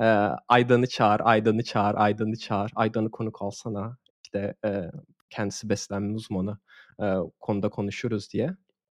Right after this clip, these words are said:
Ben kendisine "Tamam." dedim, "Abi." dedim, "şey yaparız." dedim. Ondan sonra aynı şeyi gitmiş Seyfettin'e de söylemiş. <laughs> Sonra bir baktım Seyfettin bana diyor ki, "Aydan'ı konuk alalım Mert." Ben de dedim ki, "F K A mı dedi sana bunu?" diye. "Evet." diyor. Adam bayağı bildiğin lobicilik yapmış yani, hani,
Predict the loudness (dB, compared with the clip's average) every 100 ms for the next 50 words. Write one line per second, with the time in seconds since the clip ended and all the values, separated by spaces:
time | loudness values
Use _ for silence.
0 | _ _ -2 2 4 6 4 4 0 2
1 | 4 6 4 0 2 2 2 0 -4 -4
2 | -6 -4 -4 -6 -8 -8 -10 -12 _ -20
3 | -20 _ 6 8 6 6 6 6 8 8
4 | 6 6 6 6 4 -4 2 2 4 2
5 | 4 6 4 4 2 2 -2 -4 -6 -6
6 | 2 0 2 4 6 6 6 8 8 10
7 | 8 6 0 4 4 6 6 4 8 10
8 | 8 8 4 6 4 6 2 2 0 0
9 | -2 -4 -4 -2 -4 4 6 6 4 2
10 | 0 -6 2 2 6 6 6 4 0 -2
11 | -2 0 2 0 0 0 2 6 6 6
12 | 4 2 6 6 6 8 8 8 6 0
13 | 0 2 6 6 6 4 4 4 0 0
14 | -4 -4 -2 -4 -4 -4 -4